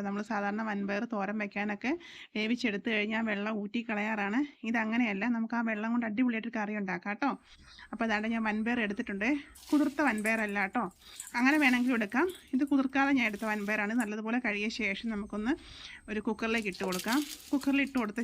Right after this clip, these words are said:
ശേഷം വേവാൻ ആവശ്യത്തിന് വെള്ളം കൂടെ ഒഴിച്ചു കൊടുക്കണം. കുക്കറിൽ നമ്മൾ ഇടുന്നത് കുതിർത്ത പയറല്ലാത്തോണ്ടാട്ടോ. കാൽ ടീസ്പൂൺ മഞ്ഞൾപ്പൊടിയും ഒരു അര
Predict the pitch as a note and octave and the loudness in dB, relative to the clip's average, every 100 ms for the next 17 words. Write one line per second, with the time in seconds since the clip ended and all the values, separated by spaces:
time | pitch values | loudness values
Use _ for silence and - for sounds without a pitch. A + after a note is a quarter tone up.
0 | - G#3 F#3 C#4+ D#4+ - - - B3+ B3+ | -2 -2 0 0 -2 -4 -10 0 4 6
1 | C4+ A#3+ G#3 - C4+ A#3 G3+ A#3 A3+ G3 | 6 6 4 4 2 2 2 2 2 -2
2 | F#3+ G3 F#3 G3+ C#4+ E4 - - - C4 | -2 0 0 2 2 0 -8 -6 -2 2
3 | C#4+ D4+ D4+ A#3 B3 B3+ D4 B3+ A#3+ B3 | 4 4 2 2 6 6 6 4 4 4
4 | A#3+ F#4+ - - - - _ B3+ C4 - | 2 -2 -4 -20 -20 -20 _ 2 4 4
5 | D4+ B3 B3 A#3 A3+ G#3 G#3 G#3+ G3 F#3+ | 4 4 4 4 4 2 2 0 0 0
6 | A#3+ F#3+ - - _ _ - B3 C4 C#4 | 0 -2 -4 -18 _ _ 2 4 4 2
7 | C4 - C#4 C4 G3 G3 G3+ G3+ A3+ D#4 | 0 2 4 4 4 -2 -2 -2 -2 -4
8 | - - - - A#3+ A3 | -10 -20 -16 -4 0 0